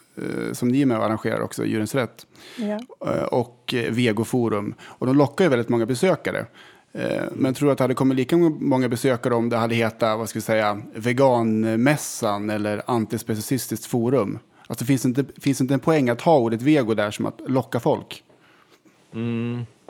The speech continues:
Speaker 3: Jo, det kanske är så just nu. Alltså, jag...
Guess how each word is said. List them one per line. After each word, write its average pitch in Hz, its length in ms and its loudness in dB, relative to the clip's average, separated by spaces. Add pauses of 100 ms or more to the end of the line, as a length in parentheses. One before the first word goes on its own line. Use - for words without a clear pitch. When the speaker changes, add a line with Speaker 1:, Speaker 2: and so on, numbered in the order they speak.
(680)
Speaker 3:
Jo, 156 120 6
det 165 100 0
kanske 190 420 2
är 339 40 -2
så 156 200 2
just 139 220 -2
nu. 170 220 0
Alltså, 135 380 0 (360)
jag... 151 240 2